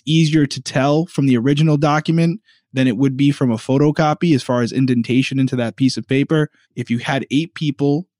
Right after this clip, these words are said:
look at the same, uh, piece of evidence, and out of those eight, six said one thing, I have to go with the experts in the majority in that case 'cause it's overwhelming the majority. It's not like it's, you know,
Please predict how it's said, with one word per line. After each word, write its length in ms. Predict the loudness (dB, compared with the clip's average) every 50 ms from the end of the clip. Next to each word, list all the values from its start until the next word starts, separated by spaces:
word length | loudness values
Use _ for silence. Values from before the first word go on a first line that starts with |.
| _ _ _ -12
look 300 | -6 -2 -2 -2 0 0
at 160 | -2 -2 -2
the 100 | -4 -6
same, 460 | -4 -4 -4 -2 -2 -2 -2 -4 -4 -6
uh, 100 | -8 -4
piece 200 | -2 0 0 2
of 80 | 2 0
evidence, 420 | 0 0 0 0 0 0 -2 -2 0
and 200 | 0 0 0 -2
out 200 | -4 -4 -2 -2
of 80 | 0
those 240 | 2 2 2 2 2
eight, 320 | 2 4 4 4 4 0 _ _
six 400 | -12 -10 -6 -2 -2 -2 -2 -4
said 300 | -4 -2 0 0 0 -2 -4 -4 -2
one 220 | 0 0 0 0
thing, 500 | 0 0 0 2 2 2 2 2 0 -2 -6 _ _ _ _ _ _ _ -2
I 100 | -2 -2
have 320 | 0 0 0 0 0 0
to 80 | 0 0
go 160 | 2 4 4
with 160 | 4 2 2
the 160 | 2 2 2 2
experts 460 | 0 -2 -6 -4 -2 -2 -2 0 0
in 80 | 0
the 80 | 2 2
majority 580 | 2 0 0 0 2 2 4 2 2 2 2 2
in 80 | 0
that 220 | -2 -2 -4 -6 -4
case 180 | -4 -4 -4
'cause 160 | -2 -2 -4
it's 100 | -2 0
overwhelming 840 | 2 2 2 2 2 0 2 2 2 2 2 2 0 -2 -4 -6 -8 -10 _ _
the 80 | -4 -2
majority. 400 | -2 -2 -2 -4 -4 -4 -4 -4
It's 100 | -4 -4
not 180 | -4 -4 -2 -2
like 200 | -2 -2 0 -2
it's, 320 | -4 -4 -6 -10 -10 -12 _ _ -20 -18 -10
you 80 | -8 -8
know, 160 | -6 -8